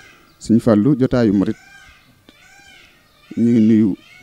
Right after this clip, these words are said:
auditeurs yi ko daan topp yëpp. Ba tey nag ñu def ko ci ëtt boo xam ne moom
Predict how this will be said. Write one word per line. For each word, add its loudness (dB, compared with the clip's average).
auditeurs -2
yi -2
ko -8
daan -6
topp -12
yëpp. -6
Ba -10
tey -4
nag -2
ñu 0
def -8
ko -6
ci -10
ëtt -4
boo -2
xam -6
ne -4
moom -6